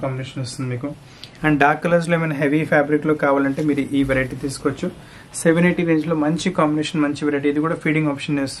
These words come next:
feeding option వస్తుంది మీకు. చూడండి both, both the sides ఉంటుంది. గ్రే కలర్ ఫ్యాబ్రిక్ పైన మనకు టాప్ కలర్ ది మళ్ళీ ఎంబ్రాయిడరీ చేశారు. So వేసుకున్న తర్వాత అది కూడా చాలా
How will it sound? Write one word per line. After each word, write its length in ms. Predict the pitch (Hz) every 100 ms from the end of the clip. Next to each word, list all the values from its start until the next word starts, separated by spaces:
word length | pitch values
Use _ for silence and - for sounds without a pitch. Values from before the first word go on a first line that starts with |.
| -
feeding 240 | 147 151
option 260 | 139 - 139
వస్తుంది 220 | 131 - 139
మీకు. 120 | 135 143
చూడండి 200 | 143 190 - - - -
both, 200 | 143 139 135 143 143 135 151 147
both 140 | 135 135
the 60 | 143
sides 220 | 147 135 151
ఉంటుంది. 300 | 139 143 175 - - - - - -
గ్రే 100 | 139 156
కలర్ 200 | 170 170 160
ఫ్యాబ్రిక్ 320 | 156 147 156
పైన 140 | 160 156 151
మనకు 280 | 147 147 196 233 - - -
టాప్ 200 | 151 202 160 151
కలర్ 240 | 147 147 143
ది 60 | 160 160
మళ్ళీ 160 | 143 151
ఎంబ్రాయిడరీ 360 | 143 143 143 143
చేశారు. 300 | 139 - 135 202 - - -
So 60 | - 160
వేసుకున్న 340 | 151 - 165 160
తర్వాత 200 | 160 156 160
అది 80 | 160
కూడా 120 | 190 190
చాలా 180 | 151